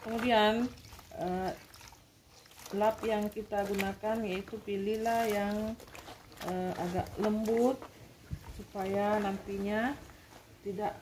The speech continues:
merusak daun. Ini ya, saya memilih yang kaos ini yang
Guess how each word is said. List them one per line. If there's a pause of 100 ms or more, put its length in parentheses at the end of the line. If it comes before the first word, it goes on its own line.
merusak
daun. (800)
Ini
ya, (1000)
saya
memilih
yang (760)
kaos
ini (160)
yang